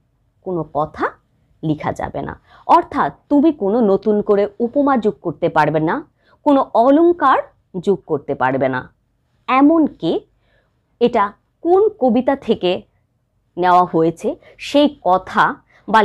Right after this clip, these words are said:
লেখক কি বলেছে, সেই সব বিষয়ও এখানে লিখা যাবে না। বক্তব্যের বর্ণনায় ভাবের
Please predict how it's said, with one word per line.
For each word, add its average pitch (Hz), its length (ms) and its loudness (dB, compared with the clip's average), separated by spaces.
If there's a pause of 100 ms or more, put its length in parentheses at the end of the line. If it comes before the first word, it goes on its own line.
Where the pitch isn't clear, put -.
লেখক 247 320 0 (120)
কি 254 80 -2 (220)
বলেছে, 196 380 0 (360)
সেই 330 220 2
সব 349 100 2 (220)
বিষয়ও 247 460 2 (440)
এখানে 160 340 -8 (680)
লিখা 170 320 -2 (560)
যাবে 110 320 -2
না। - 80 -10 (1200)
বক্তব্যের 359 720 0
বর্ণনায় 220 540 2 (340)
ভাবের 262 560 0